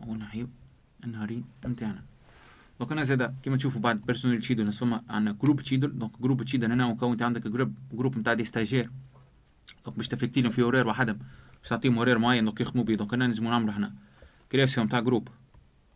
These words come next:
دونك باغ اكزومبل نسميه جروب ستاجير. دونك بعد كان عندنا دي بيرسون دونك تفكتيهم، وكيف كيف بعد دونك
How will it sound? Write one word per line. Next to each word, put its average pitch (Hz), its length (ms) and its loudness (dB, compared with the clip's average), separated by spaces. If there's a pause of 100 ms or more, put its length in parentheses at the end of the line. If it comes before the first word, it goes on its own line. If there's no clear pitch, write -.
(300)
دونك - 140 -14
باغ 107 80 -2
اكزومبل 104 280 -6
نسميه 110 320 -2 (120)
جروب 110 240 -6 (260)
ستاجير. 110 500 -6 (3000)
دونك 104 160 -6
بعد 117 180 0
كان 113 160 -4
عندنا 113 180 0
دي 107 100 -2
بيرسون 110 300 -2
دونك 104 120 -2
تفكتيهم، 123 560 -2 (600)
وكيف 139 220 -6
كيف 117 140 -2
بعد 117 200 0
دونك 120 140 -4